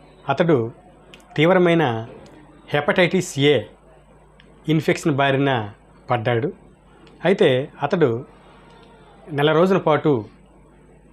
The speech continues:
ఆసుపత్రి పాలయ్యాడు. తర్వాత కోలుకోవడం అనేది జరిగింది. అయితే మరోవైపు ఆ, ఆ ఉద్యోగి, సాఫ్ట్‌వేర్ ఉద్యోగి చికిత్స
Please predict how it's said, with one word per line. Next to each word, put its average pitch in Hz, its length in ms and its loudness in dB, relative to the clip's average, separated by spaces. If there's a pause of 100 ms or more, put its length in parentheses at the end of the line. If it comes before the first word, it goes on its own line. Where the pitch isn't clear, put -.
(680)
ఆసుపత్రి 143 400 -2
పాలయ్యాడు. 120 500 -2 (880)
తర్వాత 147 280 0
కోలుకోవడం 131 480 0
అనేది 123 400 -2 (380)
జరిగింది. 123 400 -2 (2250)
అయితే 151 420 2 (580)
మరోవైపు 170 520 4
ఆ, 131 180 0 (220)
ఆ 139 140 -2 (120)
ఉద్యోగి, 135 440 2
సాఫ్ట్‌వేర్ 151 440 0
ఉద్యోగి 131 560 -2 (1800)
చికిత్స - 380 -6